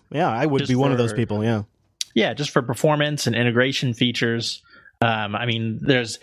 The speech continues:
Speaker 2: there's niceties in code that you get, like, uh, so in the latest version of Terminal, we have style schemes now. And if you use the Terminal plugin in code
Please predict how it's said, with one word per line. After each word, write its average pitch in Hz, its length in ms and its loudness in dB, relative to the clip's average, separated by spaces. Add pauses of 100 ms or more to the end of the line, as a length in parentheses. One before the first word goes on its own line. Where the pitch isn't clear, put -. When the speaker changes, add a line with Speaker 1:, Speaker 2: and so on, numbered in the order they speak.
(180)
Speaker 2:
there's 156 240 2
niceties 131 760 0
in 147 280 2
code 113 420 2
that 113 340 2
you 117 160 2
get, 110 360 0 (120)
like, 110 400 -2
uh, 113 360 0
so 117 500 -2 (300)
in 135 140 4
the 123 100 2
latest 135 420 0
version 135 540 2
of 110 240 0
Terminal, 131 520 0
we 113 120 -2
have 110 260 -2
style 131 300 -2
schemes 165 360 -2
now. 175 380 -2 (460)
And 127 180 0
if 123 160 -4
you 151 60 2
use 143 220 -2
the 131 80 2
Terminal 175 420 2
plugin 123 480 2
in 120 180 2
code 127 540 0